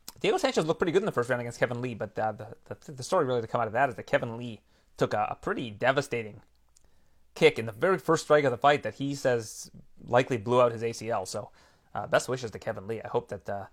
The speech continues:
that's not the case and that he has a, a lot less of a recovery time, uh, for hopefully a,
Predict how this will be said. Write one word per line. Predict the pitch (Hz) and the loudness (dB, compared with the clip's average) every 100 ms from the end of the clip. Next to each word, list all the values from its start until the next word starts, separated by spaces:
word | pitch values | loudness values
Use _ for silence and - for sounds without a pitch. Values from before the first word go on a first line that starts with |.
| _ _ | _ _
that's | - 113 | -4 -2
not | 117 131 - | 4 4 4
the | |
case | 107 98 95 | -12 -12 -10
and | 113 104 | -8 -8
that | 101 | -10
he | - 104 101 - | -12 -14 -10 -8
has | 104 | -6
a, | 104 95 | -6 -6
a | 101 | -2
lot | 110 117 | 0 2
less | 110 120 - | 2 0 -2
of | 104 | -8
a | 98 | -10
recovery | 107 - 127 104 | -2 0 0 -2
time, | - 101 101 _ _ _ _ _ _ _ _ _ - | -8 -8 -10 _ _ _ _ _ _ _ _ _ -10
uh, | 101 101 | -4 -4
for | 98 107 101 - | -4 -8 -10 -10
hopefully | - 139 127 | 0 0 0
a, | 107 107 | -2 -2